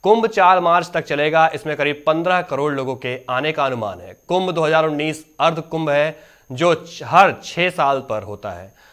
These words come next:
महाकुंभ का आयोजन बारह साल में होता है। योगी सरकार ने कुंभ मेले के लिए चार हजार दो सौ छत्तीस करोड़ रुपए आवंटित किए हैं। साल दो हज़ार तेरह में महाकुंभ के बजट का ये तीन गुना बजट है।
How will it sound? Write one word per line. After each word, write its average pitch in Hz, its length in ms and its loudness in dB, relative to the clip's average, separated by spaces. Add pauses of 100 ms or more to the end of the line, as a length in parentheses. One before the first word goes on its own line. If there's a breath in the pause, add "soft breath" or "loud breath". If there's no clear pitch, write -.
(140)
महाकुंभ 208 420 2
का 196 120 0
आयोजन 190 380 4
बारह 156 220 4
साल 143 280 0
में 147 80 -4
होता 143 280 -2
है। 147 280 -2
योगी 135 180 -4
सरकार 139 340 -2
ने 147 100 -4
कुंभ 151 300 -4
मेले 160 200 0
के 151 140 -4
लिए 101 260 -8 (440 soft breath)
चार 175 280 6
हजार 160 340 4
दो 135 140 -2
सौ 139 100 -8
छत्तीस 165 460 -6
करोड़ 127 280 -4
रुपए 110 380 -4
आवंटित 104 460 -10
किए 95 120 -16
हैं। 85 180 -20
साल 143 320 0
दो 160 120 -2
हज़ार 160 180 0
तेरह 160 300 0
में 170 240 0 (340 loud breath)
महाकुंभ 185 520 4
के 175 200 0
बजट 135 280 -2
का 131 100 -2
ये 123 160 -2
तीन 180 360 -4
गुना 151 200 2
बजट 104 320 -6
है। 95 180 -14